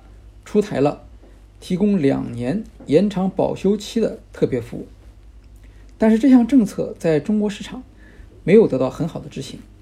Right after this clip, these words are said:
这和惠普在中国市场使用的维修服务的方式是有关的。惠普的金牌服务体系和经销商渠道提供的维修服务，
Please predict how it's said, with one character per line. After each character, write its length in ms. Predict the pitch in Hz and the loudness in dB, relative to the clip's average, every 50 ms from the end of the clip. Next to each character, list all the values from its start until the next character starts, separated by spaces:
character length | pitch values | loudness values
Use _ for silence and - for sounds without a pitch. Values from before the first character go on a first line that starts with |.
| - - - - - - - - - - - - - - - - - | -20 -20 -20 -20 -20 -20 -20 -20 -20 -20 -20 -20 -20 -20 -20 -14 -2
这 100 | - 220 | 2 2
和 160 | 196 202 202 202 | 4 4 4 0
惠 220 | - - 247 208 | 2 0 0 0
普 260 | - - - - - - - - | -2 -6 -14 -18 -18 -18 -16 -6
在 320 | - 175 165 151 147 143 | -2 2 2 4 2 2
中 240 | 139 - - 214 208 | 0 -2 -2 0 2
国 100 | 202 214 | 2 2
市 140 | 208 - - | 2 0 -6
场 180 | - 127 131 143 | -8 -8 -8 -10
使 360 | - - - - - - 123 | -12 -14 -14 -12 -10 -6 -2
用 220 | 139 214 214 160 | 0 0 0 0
的 220 | 131 - - - - - - - - - - - - - | 0 -4 -6 -10 -14 -20 -20 -20 -20 -20 -20 -14 -6 -2
维 120 | 165 202 | 0 0
修 200 | 190 214 247 240 | 2 2 2 2
服 200 | 226 - - 196 | 0 -2 -2 0
务 60 | 226 | 0
的 80 | 202 170 | 0 0
方 260 | - - 220 254 262 | 0 0 0 2 2
式 280 | 269 - - - - - | 0 -2 -6 -12 -12 -14
是 220 | - - - - 156 | -20 -12 -6 -4 -4
有 80 | 160 | -4
关 260 | - - 139 131 131 | -4 -6 -6 -4 -4
的。 140 | 131 - - - - - - _ - - - - - - - - - - - - - - - - - - - - - - - - - - - | -4 -6 -8 -14 -20 -20 -20 _ -20 -20 -20 -20 -20 -20 -20 -20 -20 -20 -20 -20 -20 -20 -20 -20 -20 -20 -20 -20 -20 -20 -20 -20 -20 -8 0
惠 160 | - 285 262 | 2 4 4
普 160 | 208 - 147 123 | 4 2 2 0
的 160 | 123 127 127 - - - | 2 2 0 -2 -6 -4
金 200 | - 240 247 247 | 0 2 2 2
牌 240 | 220 - 160 160 175 | 0 -2 -4 -4 -4
服 240 | 175 - - 160 185 | -4 -6 -6 -6 -4
务 80 | 180 156 | -4 -4
体 200 | - - - 139 | -6 -8 -14 -14
系 260 | 139 - - 156 - - - - - - - - - - - - | -12 -10 -10 -10 -10 -12 -16 -20 -20 -20 -20 -20 -20 -20 -20 -20
和 320 | - - - 151 165 - - - | -8 -2 2 2 2 2 0 -6
经 220 | - - 220 233 | -2 0 0 2
销 160 | 214 233 233 233 | 2 2 2 0
商 240 | 226 233 233 233 | 0 0 -2 -2
渠 220 | 233 - - - 160 | -4 -6 -6 -2 0
道 200 | 226 208 - - - | 0 0 -2 -4 -12
提 180 | - - 165 151 | -14 -8 -8 -6
供 220 | 151 180 185 170 | -4 -2 -2 -2
的 140 | 156 135 - | -2 -2 -4
维 180 | 127 143 160 | -4 -6 -4
修 160 | 151 185 208 208 | -2 -2 -2 -2
服 260 | 202 - - 151 170 | -2 -4 -6 -6 -6
务， 120 | - - | -6 -8